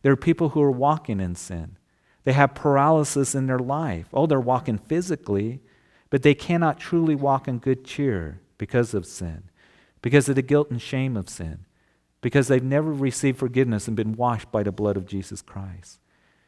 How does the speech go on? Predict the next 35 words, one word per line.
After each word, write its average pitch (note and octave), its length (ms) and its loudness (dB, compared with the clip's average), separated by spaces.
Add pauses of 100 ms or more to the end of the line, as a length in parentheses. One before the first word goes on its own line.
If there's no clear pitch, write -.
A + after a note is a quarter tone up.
(260)
If A2+ 100 -4
there's E3 240 4
anybody D3+ 520 2
that B2 180 2
is A#2 160 -4
here D3 220 2
this C#3+ 240 -2
morning, C3 360 0
or G#2 100 0
you C3 300 2
that B2+ 160 4
are B2 80 4
out B2 240 2
there B2 120 0
in A#2+ 80 -2
a A2 40 -6
coffee C3 400 -4
shop, F#2+ 280 -4
I G#2+ 60 -4
know A2+ 140 0
there's A#2+ 220 -2
several D3 460 -2
that G2+ 180 0
are F#2 160 0
out F2 240 -6
there, E2+ 240 -10 (600)
and C3+ 140 0
you've C3 160 2
never E3 340 2
surrendered D3 640 -2
your C3+ 100 2
heart C3 400 0
to B2 100 -4
Jesus A#2+ 440 -4
Christ, A2+ 520 -4